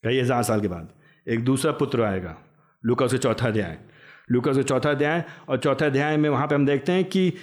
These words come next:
यीशु मसीह पवित्र आत्मा से परिपूर्ण होकर यरदन से लौटा और आत्मा उसे जंगल में उठाकर ले आता है। परमेश्वर यहोवा इज़राइलियों को जंगल में होकर लेके जाते हैं,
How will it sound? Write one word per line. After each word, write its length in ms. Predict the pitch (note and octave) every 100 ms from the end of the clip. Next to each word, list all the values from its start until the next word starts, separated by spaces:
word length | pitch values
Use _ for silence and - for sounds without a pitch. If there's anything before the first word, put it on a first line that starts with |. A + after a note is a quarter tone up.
| - A#2+
यीशु 260 | C#3+ F3+
मसीह 260 | F3 D#3+ G3
पवित्र 320 | - D#3 D3+
आत्मा 220 | D3 F3
से 100 | E3+
परिपूर्ण 400 | D#3+ D3+ C#3+ E3+
होकर 120 | E3
यरदन 280 | D3+ C#3 E3
से 80 | D#3
लौटा 300 | C#3 C#3 F#3+
और 100 | F3
आत्मा 280 | C#3+ C#3 F3+
उसे 140 | E3
जंगल 580 | B2+ - C#3+ D#3+ F3 F#3
में 160 | F3+ E3
उठाकर 300 | D3 D#3 D#3
ले 120 | D#3
आता 220 | A#2+ G#2+
है। 80 | F2+ - _ _ _ - - - _ B2
परमेश्वर 300 | C#3+ D3 E3
यहोवा 320 | D#3 E3 F#3
इज़राइलियों 540 | C#3+ B2 C#3+ D#3 F#3+
को 80 | F#3
जंगल 320 | D3+ E3 F#3+
में 60 | F#3
होकर 200 | F#3 F3
लेके 220 | F3+ F3+
जाते 240 | F#3+ F3+
हैं, 400 | G#3+ A#3+ - -